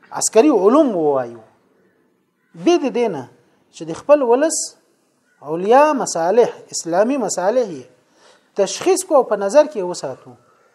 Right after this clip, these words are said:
بس له دې خو هم پې ورمنډه کړو، هلته یو ټکه، ټکه، ټکه، یو څو ټکي وکړو، بېرته راشو. همدغه نتیجه راوځي چې که د امان الله خان نه مخکې هم د موږ ولس د انګرېز په خلاف جهاد وکاوه،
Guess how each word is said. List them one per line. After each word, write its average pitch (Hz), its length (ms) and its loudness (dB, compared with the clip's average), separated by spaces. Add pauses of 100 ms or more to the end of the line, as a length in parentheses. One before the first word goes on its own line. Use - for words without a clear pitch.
(360)
بس 294 240 2 (220)
له 240 120 0
دې 339 200 0
خو 311 80 -6
هم 320 100 -4
پې 302 140 -6
ورمنډه 277 400 -2
کړو، 262 100 -2
هلته 226 160 -4
یو 208 160 -2
ټکه، 240 220 -4
ټکه، 226 220 -4
ټکه، 226 180 -10
یو 208 100 -8
څو 233 160 -10
ټکي 226 220 -10
وکړو، 196 340 -8
بېرته 185 260 -8
راشو. - 180 -20 (260)
همدغه 302 340 2 (1160)
نتیجه 175 360 -4
راوځي 226 360 -2 (600)
چې 190 120 -16
که 175 120 -6
د 175 100 -2
امان 170 200 -6
الله 185 180 -2
خان 262 140 2 (100)
نه 233 140 -4
مخکې 240 260 -10
هم 233 80 -10
د 220 140 -8
موږ 226 160 -10
ولس 240 240 -2
د 190 120 -4
انګرېز 220 300 -8
په 196 120 -12
خلاف 220 280 0
جهاد 226 300 0
وکاوه، 254 320 -4